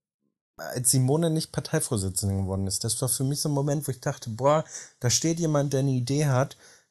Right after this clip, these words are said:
der auch bereit ist, den Laden voranzubringen und auch wieder für Werte einzustehen, die wir als Sozialdemokraten irgendwie ja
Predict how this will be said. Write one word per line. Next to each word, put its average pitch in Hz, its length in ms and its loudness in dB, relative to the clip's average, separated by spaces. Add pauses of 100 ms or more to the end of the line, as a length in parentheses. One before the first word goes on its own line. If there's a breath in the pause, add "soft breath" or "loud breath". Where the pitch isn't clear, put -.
(180)
der 120 220 4
auch - 140 0
bereit 131 380 2
ist, - 180 -2
den 123 100 2
Laden 113 280 4
voranzubringen 117 800 -2
und 107 120 0
auch - 220 -8
wieder 110 140 0
für 110 200 -2
Werte 117 260 2
einzustehen, 110 580 0
die 104 140 0
wir 101 100 2
als 101 160 0
Sozialdemokraten 104 920 -2
irgendwie 104 360 0
ja 98 340 2